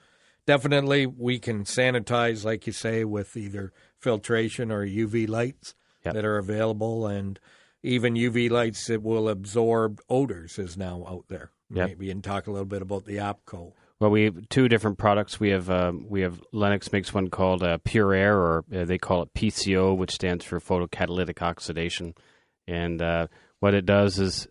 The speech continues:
Speaker 2: there's a, a U V light that shines on this catalyst, which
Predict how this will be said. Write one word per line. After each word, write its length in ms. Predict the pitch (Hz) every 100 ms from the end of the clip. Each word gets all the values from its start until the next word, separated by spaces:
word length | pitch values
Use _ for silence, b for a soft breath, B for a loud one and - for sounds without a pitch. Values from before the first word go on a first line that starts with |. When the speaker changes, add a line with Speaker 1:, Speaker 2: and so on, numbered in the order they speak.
| -
Speaker 2:
there's 240 | 95 90
a, 240 | 90 90 85
a 120 | 90
U 200 | 92 98
V 160 | 95 95
light 260 | 92 95
that 180 | 90 90
shines 400 | - 92 90 90
on 160 | 90 90
this 300 | 87 - - _ -
catalyst, 520 | 101 98 95 90 -
which 260 | 92 -